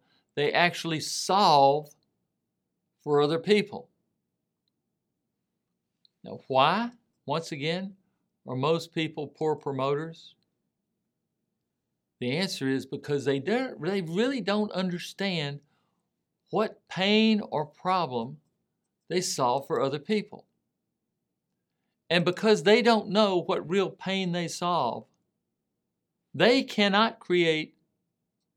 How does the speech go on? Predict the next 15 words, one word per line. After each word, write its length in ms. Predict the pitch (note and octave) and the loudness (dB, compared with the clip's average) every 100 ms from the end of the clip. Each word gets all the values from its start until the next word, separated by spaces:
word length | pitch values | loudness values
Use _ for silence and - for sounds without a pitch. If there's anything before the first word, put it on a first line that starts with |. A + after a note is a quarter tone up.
| _ _ _ _ _ | _ _ _ _ _
a 80 | C3 | -8
powerful 600 | - - A3 A3+ C#3+ C#3 | -6 0 0 0 -2 -4
message 400 | C3 C3 - F3+ | -4 -4 -6 0
or 140 | F3+ E3 | 0 0
any 300 | F#3+ B3 D4 | 0 0 2
message 680 | G3+ C3 - C3 - - - _ _ _ _ _ | 0 0 -4 -8 -12 -16 -20 _ _ _ _ _
to 100 | - | -12
the 120 | D#3 | -8
people 540 | D#3+ F#3+ F#3 - F3 - _ _ | -4 -2 -2 -2 -8 -10 _ _
that 120 | D#3+ | -4
have 280 | E3 F#3+ F#3+ | 0 4 4
that 200 | F#3 F#3+ | 4 2
problem. 460 | - A3 A#3+ E3+ - _ _ _ _ _ _ _ _ _ _ _ _ _ _ _ | 4 6 6 2 -8 _ _ _ _ _ _ _ _ _ _ _ _ _ _ _
And 140 | C#3+ E3 | -4 0
therefore, 540 | A3 G#3+ F3 E3 E3 | 0 2 2 2 -2